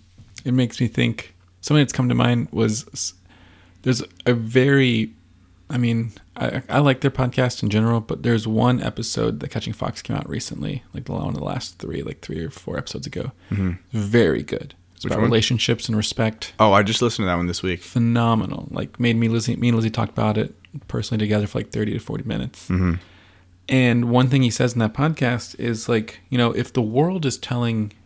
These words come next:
Speaker 1: you you're ugly, you're not worth it, or whatever, but then your significant other or spouse tells you you're worth it and you're beautiful,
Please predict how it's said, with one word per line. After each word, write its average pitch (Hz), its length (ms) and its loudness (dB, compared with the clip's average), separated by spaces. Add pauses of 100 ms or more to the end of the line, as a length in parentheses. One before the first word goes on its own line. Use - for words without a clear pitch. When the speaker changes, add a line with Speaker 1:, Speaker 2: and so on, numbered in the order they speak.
(120)
Speaker 1:
you 110 500 2 (1160)
you're 107 340 2 (540)
ugly, 110 400 -2
you're - 100 -4
not - 200 -4
worth 110 300 -4
it, - 220 -10
or - 60 -8
whatever, 104 460 -4 (480)
but 107 120 -2
then 110 360 0 (260)
your 110 300 -4
significant 117 480 -4
other 110 220 -2
or - 120 -6
spouse - 680 -4 (600)
tells 113 320 -2
you 110 340 0 (840)
you're 120 180 -4
worth 104 320 0
it 107 140 -2
and 110 80 -6
you're 110 80 -2
beautiful, 113 560 -4